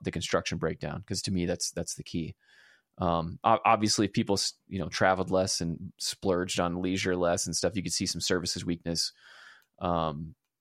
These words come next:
but typically, that's just not what leads a cycle. Doesn't mean it can't this time or from now on, but construction is still,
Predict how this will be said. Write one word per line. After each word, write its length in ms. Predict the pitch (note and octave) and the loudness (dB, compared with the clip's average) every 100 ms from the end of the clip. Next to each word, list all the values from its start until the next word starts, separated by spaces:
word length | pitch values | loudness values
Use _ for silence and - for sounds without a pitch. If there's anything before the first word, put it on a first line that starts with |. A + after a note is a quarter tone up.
| _ | _
but 240 | - E2+ - | -2 0 0
typically, 400 | A#2 G#2+ G2 F#2 | -4 -2 0 2
that's 260 | F2 - | 2 -2
just 200 | - - | -4 -4
not 180 | F#2+ D#2+ | -2 -2
what 120 | D#2+ | -4
leads 280 | - F2+ E2+ | -4 -4 -4
a 60 | E2+ | -4
cycle. 520 | - E2+ - D#2 D#2+ | 0 0 0 -4 -2
Doesn't 160 | F#2+ F#2 | -2 0
mean 100 | F2 | -2
it 60 | - | -2
can't 220 | G2 D#2 | -2 0
this 160 | A#2 | -2
time 220 | - E2+ E2 | 0 -2 0
or 200 | D#2+ - | -4 -6
from 180 | - F2+ | -8 0
now 220 | F2 F2 | 2 4
on, 300 | F2 G2 E2+ | 4 2 0
but 300 | F#2+ F2 - _ _ - _ _ _ _ - | -2 -2 -2 _ _ -20 _ _ _ _ -14
construction 540 | - G2+ - A#2 - G#2 | -6 -2 2 2 2 0
is 100 | F2+ | 0
still, 440 | - F2+ E2+ F2+ | 2 2 2 -4